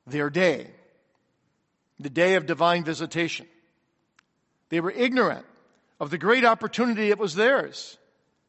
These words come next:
They were ignorant of the special time in which they lived,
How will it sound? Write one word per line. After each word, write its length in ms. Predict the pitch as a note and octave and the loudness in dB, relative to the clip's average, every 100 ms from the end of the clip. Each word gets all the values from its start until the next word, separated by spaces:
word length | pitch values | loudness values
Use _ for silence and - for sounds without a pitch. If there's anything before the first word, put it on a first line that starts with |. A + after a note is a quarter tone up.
| _ _ _ _ _ _ _ _ _ | _ _ _ _ _ _ _ _ _
They 100 | F#3+ | 2
were 80 | A3+ | 4
ignorant 360 | C4 C#4+ C4+ A#3+ | 4 4 4 4
of 100 | F#3+ | 2
the 80 | G3+ | -2
special 440 | - B3+ - C4 | 2 2 2 -2
time 460 | - B3+ B3+ C4+ A#3 | -4 -2 2 4 4
in 100 | A3 | 0
which 220 | B3+ - | -4 0
they 140 | G#3+ | 2
lived, 300 | G#3+ C#4+ G3+ | 4 4 2